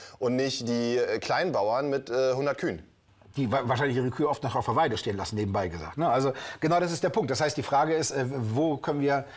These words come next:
Speaker 2: eher, äh, tiergerechte N-, Nutztierhaltung erwarten? Bei den großen Konzernen mit den, mit dem, mit der Massentierhaltung oder eben eher bei den Bauern? Also, wie gesagt,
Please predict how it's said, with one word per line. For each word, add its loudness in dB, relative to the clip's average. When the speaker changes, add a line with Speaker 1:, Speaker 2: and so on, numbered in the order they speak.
Speaker 2:
eher, 2
äh, -10
tiergerechte 0
N-, -4
Nutztierhaltung 2
erwarten? 2
Bei 0
den -4
großen -2
Konzernen 0
mit -2
den, 0
mit -2
dem, -2
mit 0
der 2
Massentierhaltung 0
oder 0
eben 0
eher 4
bei 2
den 0
Bauern? 0
Also, 2
wie 2
gesagt, 2